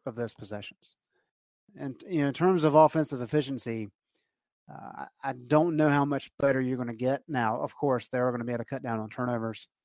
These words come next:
and all the players after the game talked about how, you know, in, in most situations, you're not gonna be able to beat an elite team by turning the ball over twenty-three times. So, no question, that's an area they can improve and they will improve.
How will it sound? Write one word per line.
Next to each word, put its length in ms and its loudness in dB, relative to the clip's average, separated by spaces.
and 400 -10
all 220 2
the 100 -6
players 460 -2
after 320 -2
the 80 -12
game 280 -6
talked 280 -6
about 260 -4
how, 340 -2
you 200 -14
know, 80 -16
in, 140 -12
in 360 -4
most 320 6
situations, 880 -2
you're 140 -4
not 360 4
gonna 160 -2
be 160 0
able 160 0
to 80 -4
beat 380 -4
an 100 -8
elite 380 -8
team 480 0
by 100 0
turning 300 -4
the 40 -6
ball 280 -2
over 200 -6
twenty-three 380 -10
times. 400 -12
So, 260 -6
no 80 4
question, 560 4
that's 220 -2
an 80 -4
area 280 -2
they 160 -2
can 300 -2
improve 440 -2
and 120 -8
they 60 -6
will 220 4
improve. 480 -6